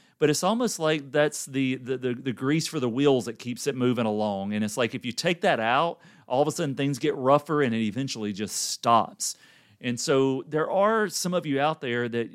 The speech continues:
you really are missing this. You're really missing this, um, this part of having a community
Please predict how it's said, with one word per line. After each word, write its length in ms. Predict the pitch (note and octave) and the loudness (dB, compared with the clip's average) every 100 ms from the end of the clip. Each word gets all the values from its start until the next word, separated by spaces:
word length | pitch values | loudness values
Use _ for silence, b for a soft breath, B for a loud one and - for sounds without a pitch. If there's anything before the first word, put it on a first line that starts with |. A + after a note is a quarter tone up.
| - - | -18 -20
you 460 | D3 B2+ F#3 A#3 E3 | -14 -4 0 0 0
really 540 | C3+ E3 F#3+ C3 A#2 | 2 2 4 2 0
are 160 | A#2 G#2+ | 0 0
missing 560 | G#2+ C3 - A#2+ G2 | 0 0 -2 -4 -4
this. 420 | F#2+ F#2+ F#2+ - - b b b | -6 -8 -8 -10 -12 b b b
You're 240 | C3 F3+ | 0 2
really 460 | D#3 D#3+ F#3 E3 C#3 | 4 4 4 4 0
missing 800 | A#2+ A#2+ C#3+ D#3+ C#3+ A#2 A2+ A#2 | -2 0 0 0 -2 0 0 2
this, 340 | A#2+ A#2 - b b b | 0 0 -4 b b b
um, 420 | - G#2 G#2 G#2+ - _ _ - | -8 -6 -6 -8 -12 _ _ -6
this 220 | C3 C3 | -2 -2
part 440 | - - D#3 E3 | -4 2 6 6
of 100 | C3+ | 4
having 280 | B2 C#3+ D3+ | 2 0 0
a 60 | C#3+ | -4
community 920 | - B2+ A#2 C3+ F#3+ D3 A#2 A#2 | -4 -6 -2 -2 -2 -2 0 0